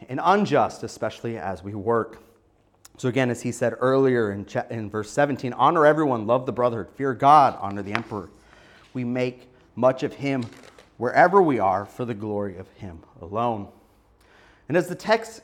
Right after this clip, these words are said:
continues, it does deal, therefore, with more than likely, as believers, you will experience hardship in employment. You will experience hardship. It won't be great all the time, especially if you have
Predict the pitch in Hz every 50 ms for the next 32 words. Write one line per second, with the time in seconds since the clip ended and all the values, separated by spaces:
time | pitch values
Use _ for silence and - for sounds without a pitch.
0 | _ - - 190 175 - - - 226 240 196 147 143 139 175 165 - - 180 185
1 | 196 202 139 135 156 151 151 143 135 139 135 - 151 160 147 131 127 135 - -
2 | - - - - - - 135 165 196 226 214 254 240 185 139 135 123 - - 156
3 | 175 170 - - - 143 156 202 202 202 202 240 208 127 110 120 131 165 170 120
4 | 113 143 196 226 233 247 247 240 233 233 - - - - - 254 233 214 175 147
5 | 143 151 151 - - - - - _ _ _ - - - 196 196 214 - - -
6 | - 160 170 165 - - - - - _ _ _ _ _ - 165 165 165 170 180
7 | 180 175 175 - - 214 196 165 113 101 110 123 147 175 190 185 185 - - 143
8 | 147 156 151 - - - - 254 240 208 - - - - 104 - - - _ _
9 | _ _ _ _ _ _ _ - 165 180 180 143 127 170 190 220 - - - -
10 | 175 175 190 196 185 - - - - _ _ _ - 151 165 170 170 175 180 175
11 | - - - - 147 147 147 147 143 139 143 156 156 - - 190 190 175 165 170
12 | 165 - - - 208 214 233 233 - - 262 247 208 147 131 135 147 156 - -
13 | - - - - _ - 180 170 139 151 143 143 170 185 -